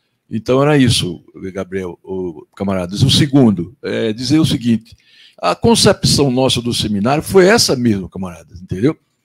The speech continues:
Quer dizer, é, a teoria marxista, no sentido mais amplo, que aqui a gente pegou aspectos, né, é,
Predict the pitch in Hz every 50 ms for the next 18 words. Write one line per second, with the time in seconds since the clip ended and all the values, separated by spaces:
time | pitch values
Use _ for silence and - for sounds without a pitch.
0 | _ _ _ _ _ _ _ _ _ _ - 139 143 123 143 135 139 - - -
1 | - - - 180 180 - - 220 214 160 135 131 120 113 110 101 - - - -
2 | 170 202 226 202 - - - - - - _ _ _ 101 95 - - 107 92 -
3 | 117 113 120 110 107 98 90 87 85 101 135 180 185 175 - - 76 - - _
4 | _ _ _ _ - 110 107 - - 123 113 104 107 117 110 - - - 123 107
5 | 95 110 123 123 120 - - - - - 147 175 170 - - - 90 - 87 113
6 | 160 190 - _ _ _ _ _ _ _ _ _ _ _ _ - 95 92 95